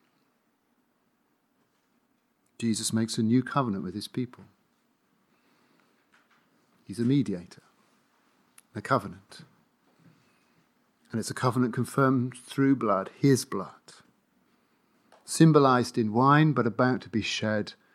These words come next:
on the cross. His sacrifice will appease divine wrath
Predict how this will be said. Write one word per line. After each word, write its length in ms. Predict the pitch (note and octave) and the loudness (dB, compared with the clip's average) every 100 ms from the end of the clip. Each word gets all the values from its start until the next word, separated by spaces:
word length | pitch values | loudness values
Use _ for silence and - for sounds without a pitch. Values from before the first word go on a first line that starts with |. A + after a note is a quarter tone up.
| _ _ _ _ - | _ _ _ _ -10
on 120 | G2 | -8
the 80 | F#2 | -8
cross. 720 | - F2+ F#2 - - - - _ _ _ _ _ _ _ _ _ _ _ _ _ _ _ _ _ _ _ _ _ _ - | -8 -10 -12 -18 -18 -20 -20 _ _ _ _ _ _ _ _ _ _ _ _ _ _ _ _ _ _ _ _ _ _ -4
His 240 | B2 - | -4 -2
sacrifice 1200 | - - C#3 - - A2 - - - - - - _ _ _ - | -6 -6 -6 -6 -8 -8 -8 -10 -12 -14 -12 -14 _ _ _ -8
will 100 | A#2 | -6
appease 840 | A2 - C3 A#2+ A#2 G#2+ - - _ _ _ - | -6 -6 -2 0 0 -2 -6 -10 _ _ _ -4
divine 420 | G#2 A2 G#2 G2 | -2 0 -2 -2
wrath 640 | G2+ F#2+ - - - - | -2 -2 -6 -20 -20 -20